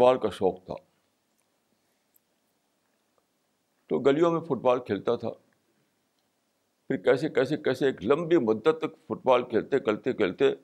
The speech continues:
اتنا ایکسپرٹ ہو گیا کہ وہ ایک بڑا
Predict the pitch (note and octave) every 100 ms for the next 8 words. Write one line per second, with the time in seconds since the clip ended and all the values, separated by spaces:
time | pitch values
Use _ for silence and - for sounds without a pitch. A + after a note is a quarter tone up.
0 | _ _ _ _ _ _ _ _ _ F#2
1 | B2 A2+ A#2 C#3 B2 G#2+ B2+ B2+ - F#2+
2 | G#2 G2 - _ _ _ _ _ _ _
3 | _ _ _ - A2 - B2 D3